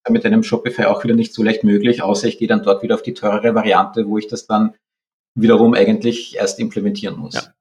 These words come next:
Speaker 2: absolut. Also man sollte definitiv sich einfach Gedanken machen, was brauche ich wirklich und was ist nicht einfach nur nice to have. Ich mein, Early Adopter gibt's immer.
Speaker 1: Genau. Und
Speaker 2: Äh, da <laughs> gehöre ich leider selber dazu. Ähm, nur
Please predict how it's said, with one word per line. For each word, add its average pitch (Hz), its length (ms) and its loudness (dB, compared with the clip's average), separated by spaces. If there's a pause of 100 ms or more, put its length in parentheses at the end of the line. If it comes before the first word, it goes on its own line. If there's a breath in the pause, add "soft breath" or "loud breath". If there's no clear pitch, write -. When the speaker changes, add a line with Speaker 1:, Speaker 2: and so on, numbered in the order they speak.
(240)
Speaker 2:
absolut. 120 340 0
Also 123 140 6
man 139 240 2
sollte 131 340 2 (400)
definitiv 123 640 0
sich 120 240 -2
einfach 120 200 -2
Gedanken 113 440 -2
machen, 113 220 -4
was 110 160 -6
brauche 117 400 0
ich 127 160 -4
wirklich 127 360 0
und 117 120 -2
was 110 100 0
ist 120 80 -2
nicht 123 220 -2
einfach 117 200 0
nur 117 120 0
nice 107 300 -2
to 113 120 -2
have. 104 360 -2 (400)
Ich 120 40 -6
mein, 123 160 2 (360 loud breath)
Early 156 320 6
Adopter 147 480 4
gibt's 151 320 -4
immer. 180 360 2
Speaker 1:
Genau. 202 460 4
Und - 180 -4
Speaker 2:
Äh, 131 220 4
da 135 100 4
<laughs> - 0 -
gehöre 156 360 4
ich 131 120 2
leider 143 220 4
selber 151 320 2
dazu. 123 500 4
Ähm, 127 680 2
nur 131 320 0